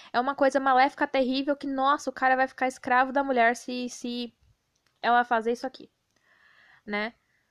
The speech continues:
Ajuda nessa condenação, na demonização dessas práticas. E, enfim. Mas as magias de amor,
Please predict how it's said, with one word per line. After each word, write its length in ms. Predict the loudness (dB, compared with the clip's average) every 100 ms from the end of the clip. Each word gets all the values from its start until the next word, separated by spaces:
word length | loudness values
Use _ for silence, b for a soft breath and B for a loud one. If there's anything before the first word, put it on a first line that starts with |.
| _ _ _ _ _ _
Ajuda 320 | -2 -2 -4
nessa 240 | -6 -6 -6
condenação, 720 | -4 -2 2 2 0 -2 -2
na 120 | -4
demonização 840 | 2 2 2 -4 -2 -2 -4 -6
dessas 320 | -8 -6 -8 -8
práticas. 520 | -14 -14 -16 -18 -18
E, 640 | -12 -10 -8 -8 -10 -12 -14 -18 -16
enfim. 340 | -14 -14 -20 _ _ _ _ _ _ _ _ _ -6
Mas 300 | -2 0 0
as 100 | 0
magias 360 | 0 0 0
de 60 | 0
amor, 380 | 0 0 0